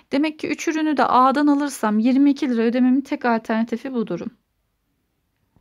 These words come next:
Şimdi şöyle diyelim, iki tane A'dan, burada üç tane A almış olalım. İki tane A'dan, bir tane de B'den aldığımızı düşünelim. Peki bu durumda ne olacak?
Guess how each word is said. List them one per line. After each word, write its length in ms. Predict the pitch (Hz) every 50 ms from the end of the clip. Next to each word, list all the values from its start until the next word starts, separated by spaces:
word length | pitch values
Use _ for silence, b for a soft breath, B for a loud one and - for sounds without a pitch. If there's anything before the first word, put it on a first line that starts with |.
| _ _ b b b b b b b b b b b -
Şimdi 480 | - 349 359 349 349 349 - - -
şöyle 380 | - - 370 359 339 277 247 190
diyelim, 300 | 214 214 233 277 320 - -
iki 240 | 302 - - 349
tane 340 | - - 302 269 262 240 -
A'dan, 500 | - 254 254 240 208 202 226 262 302 247
burada 200 | 247 226 214 220
üç 260 | 214 240 240 - -
tane 280 | - 233 214 214 214 214
A 220 | - 202 214 208
almış 400 | - 202 208 208 202 208 - -
olalım. 340 | 214 208 214 233 285 339 359 - _ -
İki 240 | 311 - 359 349
tane 340 | 339 - 294 269 247 247 -
A'dan, 540 | - - 285 277 269 226 214 220 247 320 330 _ -
bir 120 | 311 302
tane 340 | - 302 262 254 254 254 247
de 120 | 285 240
B'den 360 | 247 240 240 233 233 220 220
aldığımızı 580 | 208 185 180 175 185 185 180 185 185 202 214 190
düşünelim. 500 | 196 - - - 185 180 180 226 285 349 359 _ _ _ _ _ _ _ _ _ _ _ _ _ _ _ _ _ _ -
Peki 280 | - 311 - - 262
bu 120 | 285 302 285
durumda 360 | 302 294 294 285 262 254 233
ne 80 | 208
olacak? 520 | 202 196 190 190 190 - 285 320 339 -